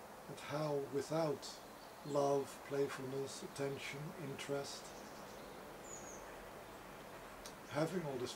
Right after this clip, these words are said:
power and stability, it's not worth it. It is better to hang on to these things. And maybe now there are dreams coming in, into me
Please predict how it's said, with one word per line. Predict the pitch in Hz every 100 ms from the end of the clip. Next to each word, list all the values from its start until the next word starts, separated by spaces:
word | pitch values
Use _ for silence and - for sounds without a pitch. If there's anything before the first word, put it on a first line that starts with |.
| -
power | 139 135 131 131 127
and | 113
stability, | - 113 139 143 - 113 110 - - - - - - - - - - - - - - - - -
it's | - -
not | 156 - - - - 127
worth | 185 185 - - - - - - - - -
it. | 113 - - - - - - - - -
It | -
is | -
better | - 185 -
to | 185 160
hang | 143 156
on | 175 196
to | 135
these | 131
things. | 107 - - - - - - - - - - - - - 139 - - - - - - - - 269 269 277 - - - - - - 143 - -
And | 139
maybe | 151 143 127
now | 147 151
there | 147 147
are | 139
dreams | - 143 156 143 127 - - - - - - -
coming | 147 143 139
in, | 131 - - - - -
into | 143 - 127
me | 131